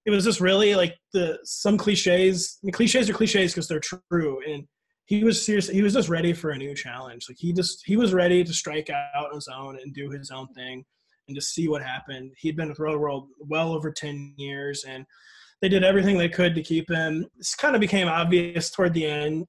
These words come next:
It was just time for him to try to do his own thing. Roto World goes on. You know, Roto World is great 'cause it's, like, self-sufficient. It's not a slight on Evan at all, obviously, but, like,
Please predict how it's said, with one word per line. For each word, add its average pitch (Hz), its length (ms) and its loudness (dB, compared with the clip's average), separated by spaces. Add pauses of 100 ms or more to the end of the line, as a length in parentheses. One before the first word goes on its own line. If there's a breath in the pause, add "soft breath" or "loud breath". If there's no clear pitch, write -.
It 208 40 2
was 185 120 4
just - 160 -2
time 175 200 2
for 170 140 -2
him 160 140 0
to 156 80 -2
try 156 180 -2
to 147 60 -4
do 139 160 -4
his 143 120 -6
own 131 200 -10
thing. 127 440 -12
Roto 208 300 6
World 214 400 4
goes 196 300 4
on. 190 320 0
You 196 60 -4
know, 196 100 4
Roto 196 240 6
World 196 500 4
is 190 80 -4
great 208 300 4
'cause 170 160 -2
it's, 175 340 -8
like, 175 160 0
self-sufficient. 190 1080 -2
It's 160 180 -8
not 180 160 0
a - 20 -6
slight 170 400 -2
on 156 100 -6
Evan 170 240 -2
at 151 120 -6
all, 147 180 -6
obviously, 180 560 0
but, 165 120 -2
like, 147 180 -4